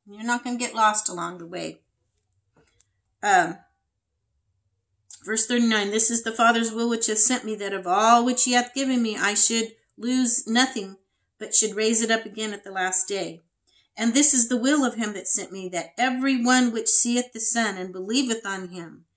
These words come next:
may have everlasting life, and I will raise him up at the last day." I will raise him up at the last day. Isn't that a wonderful promise?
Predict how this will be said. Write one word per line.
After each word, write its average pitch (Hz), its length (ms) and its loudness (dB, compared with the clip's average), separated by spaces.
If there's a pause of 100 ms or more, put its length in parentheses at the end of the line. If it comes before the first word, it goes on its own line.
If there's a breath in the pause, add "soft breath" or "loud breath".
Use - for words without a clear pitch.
(280)
may 202 160 -8
have 202 220 0
everlasting 202 640 0
life, 165 440 -6
and 165 120 -8
I 165 100 -4
will 165 240 -8
raise 202 440 0
him 156 260 -8
up 214 400 -8
at 170 260 -8
the 160 120 -18
last 151 600 -2
day." 160 360 -14 (560)
I 190 140 -12
will 151 220 -10
raise 190 540 -4
him 220 320 -14
up 170 240 -20 (340)
at - 180 -20
the 156 60 -20
last 160 540 -4
day. 156 300 -14 (520)
Isn't 247 140 -4
that 233 160 -2
a 160 40 -12
wonderful 180 460 -18
promise? 185 800 0